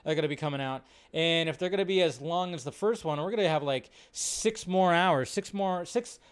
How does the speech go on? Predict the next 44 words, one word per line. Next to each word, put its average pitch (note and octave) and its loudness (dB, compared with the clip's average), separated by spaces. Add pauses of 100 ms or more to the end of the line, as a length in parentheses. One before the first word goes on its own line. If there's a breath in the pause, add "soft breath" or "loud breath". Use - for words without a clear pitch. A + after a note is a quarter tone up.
(140 soft breath)
plus A3 2
more F#3 2
hours D#3+ 2
when C#3 -6
it C#3 -8
comes D#3 -6
to C#3+ -2 (340 loud breath)
Batman, C#3+ 2
when C#3+ -6
it C#3+ -10
comes F3 -4
to C#3 -8
the D3 -2
Batman D3 0
universe. C#3+ -4
And C#3+ -6
I'm C#3+ -4
kinda F3 -2
wondering D#3+ 0 (200 loud breath)
what G3+ 2
Easter F#3+ 0
eggs F3+ 2
and C3 -8
what's F3+ 0
gonna E3+ 0
be D#3 -2
teased F#3 -6
in F3 -6
the C#3 -6
Penguin F#3+ -4
series B2 -8 (200 soft breath)
as D#3 0
well. C3 2 (720 soft breath)
What F#3 2
names F3+ 0
are - -6
gonna D#3+ -2
be D#3 -4
dropped? D3 -2 (600 soft breath)
They're C#3+ 0
gonna G3+ 4
be D3 0
name D3+ -2
drops. G2+ -8